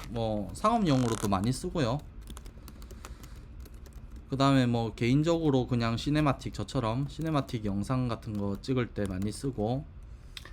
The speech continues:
근데, 어, 저는 일반 프리 스타일 기술 쓰는 데서는 이제 조금 비-, 비추드리는 편이긴 해요. 왜냐면 좀 어지럽기도 하고, 이제 뭐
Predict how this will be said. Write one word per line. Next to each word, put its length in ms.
근데, 680
어, 440
저는 420
일반 720
프리 720
스타일 760
기술 920
쓰는 420
데서는 640
이제 160
조금 320
비-, 160
비추드리는 1000
편이긴 420
해요. 280
왜냐면 240
좀 460
어지럽기도 600
하고, 560
이제 180
뭐 480